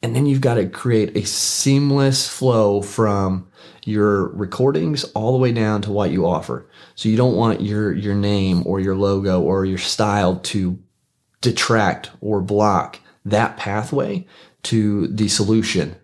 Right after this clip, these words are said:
that you have for this target audience. So keeping it simple, keeping it linear, keeping the flow moving along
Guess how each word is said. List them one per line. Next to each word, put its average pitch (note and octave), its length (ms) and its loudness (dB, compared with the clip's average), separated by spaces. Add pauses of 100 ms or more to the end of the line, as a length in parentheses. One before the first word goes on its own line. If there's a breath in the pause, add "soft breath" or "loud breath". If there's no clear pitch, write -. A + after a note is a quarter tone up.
that G2 180 0
you G#2 120 0
have F#2 400 -2
for - 500 0
this G2+ 220 0
target F#2+ 280 0
audience. F2+ 500 -2 (240 loud breath)
So - 140 -10
keeping A#2+ 320 2
it - 160 -2
simple, C3 400 2
keeping A2 320 -2
it - 140 -2
linear, G#2+ 540 0 (340 loud breath)
keeping G#2 420 -2
the F#2 100 -4
flow G2+ 720 0 (240 loud breath)
moving A2 360 2
along F#2 600 0